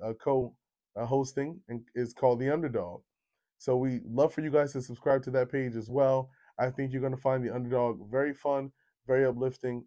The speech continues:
very upbuilding. So this past week, uh, has been, uh, very, very, very different. Um, a lot of adjustments, uh, in the personal life. And so I know for a fact that,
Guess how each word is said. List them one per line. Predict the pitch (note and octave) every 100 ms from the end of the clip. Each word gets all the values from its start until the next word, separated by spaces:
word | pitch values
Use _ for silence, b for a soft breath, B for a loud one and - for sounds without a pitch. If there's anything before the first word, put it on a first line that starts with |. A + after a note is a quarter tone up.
| _
very | G#2 A#2+ A#2
upbuilding. | G2 B2 A2+ F#2+ F#2 _ _ _ _ _ _ _ _ _ _ _
So | E3
this | D#3 F#3
past | F#3 F#3 F3 E3+
week, | D3+ E3 D3+ - -
uh, | C3 B2+
has | C3 C3
been, | A#2+ C#3 C3 B2
uh, | A#2 A2+
very, | G#2 B2+ C3 C3
very, | A2 A2+ B2 A#2+ C3+ - - A2 A2+
very | A#2+ A2+ A2+ - _ G#2+
different. | A#2 - D3+ - _ _ _ _ _
Um, | A2+ A2+ A2
a | -
lot | B2+ C#3
of | C3+
adjustments, | A#2+ B2+ B2+ C3+ C#3+ C#3+ - _ A2
uh, | A2
in | A2+
the |
personal | A2+ C3+ C3 C3 B2+
life. | B2+ D3 - _ _ _ _ _
And | A2 A2+
so | - A#2+
I | A#2+
know | B2 A#2+
for | - A#2
a | A2+
fact | - A#2 A2+ -
that, | A2 G#2+